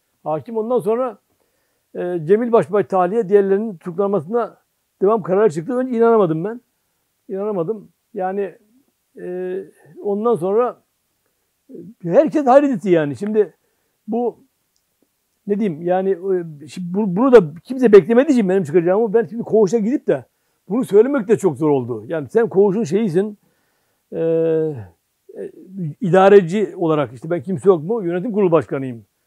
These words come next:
E, çoğu arkadaş genel merkezin yerini bilmiyor. Biz genel merkez adına sekiz on tane ülkeye ben program yaptım. Yani gittik, gazeteci arkadaşlar da gittik. Yaptığımız suç mu? O da ayrı bir şey. Ee,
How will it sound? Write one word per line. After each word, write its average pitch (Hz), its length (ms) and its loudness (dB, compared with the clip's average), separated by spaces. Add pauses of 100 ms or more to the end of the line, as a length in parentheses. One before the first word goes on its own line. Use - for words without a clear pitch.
(600)
E, 151 380 -6 (320)
çoğu 269 220 6
arkadaş 208 360 6
genel 190 260 2
merkezin 202 420 2 (560)
yerini 170 380 4
bilmiyor. 143 500 4
Biz 175 280 -10
genel 196 240 0
merkez 202 200 2
adına 185 520 -2
sekiz 208 340 -10
on 214 160 -2
tane 202 160 -4
ülkeye 202 360 0
ben 196 100 -2
program 165 300 0
yaptım. 147 380 -2
Yani 151 360 -8 (440)
gittik, - 480 -10
gazeteci 175 320 -2
arkadaşlar 165 280 -4
da 190 60 0
gittik. 143 400 -8 (120)
Yaptığımız 214 420 -2
suç 214 220 -4
mu? 143 280 -6 (260)
O 196 120 2
da 202 80 2
ayrı 190 220 2
bir 196 60 -4
şey. 135 280 -4 (680)
Ee, 170 340 -6